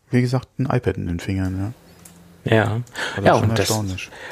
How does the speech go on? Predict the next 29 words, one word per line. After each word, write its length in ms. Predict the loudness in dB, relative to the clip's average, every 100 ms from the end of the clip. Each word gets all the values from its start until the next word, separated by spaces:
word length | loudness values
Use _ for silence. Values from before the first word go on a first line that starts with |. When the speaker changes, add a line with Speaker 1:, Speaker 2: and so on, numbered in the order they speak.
| -2
Speaker 2:
und 360 | 0 0 -2 -2
nach 280 | 0 2
wie 80 | 0
vor 340 | 2 4 4 4
ist, 280 | 2 -4
ist, 420 | -2 -2 -2 -10 -10
äh, 280 | -6 -6 -2
Gott 220 | -2 2
sei 180 | 4 4
Dank 420 | 6 4 4 0
Apple 340 | -2 2 4 4
im 160 | 4
Bereich, 320 | 2 2 0 -4 -4
äh, 320 | -2 -2 -4
Tablets 520 | 0 2 2 0 -2 0
der 380 | 2 4 2
Platzhirsch 680 | 2 2 2 2 4 2 2
und 240 | 0 0 -6 -14 -8
da 140 | -4 -2
gibt's 260 | -4 -4
lange 360 | 0 2 4 2 -2 _ _ -6
keine 300 | 0 0 2
Firma, 260 | 2 2
die 140 | 2 2
denen 160 | 2
das 160 | 2 0
Wasser 240 | 2 2
reichen 260 | 2 -2 -2
kann. 400 | 0 2 0